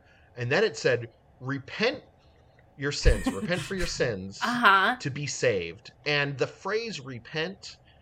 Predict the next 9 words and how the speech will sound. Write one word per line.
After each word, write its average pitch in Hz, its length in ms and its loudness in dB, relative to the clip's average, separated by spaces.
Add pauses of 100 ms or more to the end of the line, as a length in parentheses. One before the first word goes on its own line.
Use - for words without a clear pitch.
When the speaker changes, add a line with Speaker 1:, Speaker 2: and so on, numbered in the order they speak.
(240)
Speaker 1:
and 113 160 -4
my 117 140 2
Speaker 2:
Mm. 113 40 -4
Speaker 1:
sins, 113 720 -2
like 123 160 -4
you 127 60 -8
said, - 360 0 (600)
it's 147 240 0
very, 123 720 0